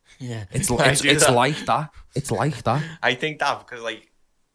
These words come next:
Speaker 1: I, I know as soon as I go to sleep, I'm back and working. <laughs> That's basically it.
Speaker 2: That's exact-,
Speaker 1: I
Speaker 2: that
Speaker 1: know
Speaker 2: is
Speaker 1: as
Speaker 2: exactly
Speaker 1: soon as
Speaker 2: what
Speaker 1: I
Speaker 2: I
Speaker 1: go
Speaker 2: think.
Speaker 1: to sleep, 'cause you don't,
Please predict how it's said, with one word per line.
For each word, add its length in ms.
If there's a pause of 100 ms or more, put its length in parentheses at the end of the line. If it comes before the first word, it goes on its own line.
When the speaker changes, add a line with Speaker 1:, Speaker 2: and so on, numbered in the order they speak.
(400)
Speaker 1:
I, 300
I 80
know 300
as 80
soon 180
as 100
I 40
go 180
to 180
sleep, 460 (580)
I'm 120
back 260
and 80
working. 380 (560)
<laughs> 520
That's 200
basically 380
it. 120
Speaker 2:
That's 200
exact-, 320
Speaker 1:
I 20
Speaker 2:
that 80
Speaker 1:
know 180
Speaker 2:
is 60
Speaker 1:
as 60
Speaker 2:
exactly 280
Speaker 1:
soon 60
as 60
Speaker 2:
what 100
Speaker 1:
I 40
Speaker 2:
I 40
Speaker 1:
go 100
Speaker 2:
think. 140
Speaker 1:
to 40
sleep, 300
'cause 180
you 60
don't, 260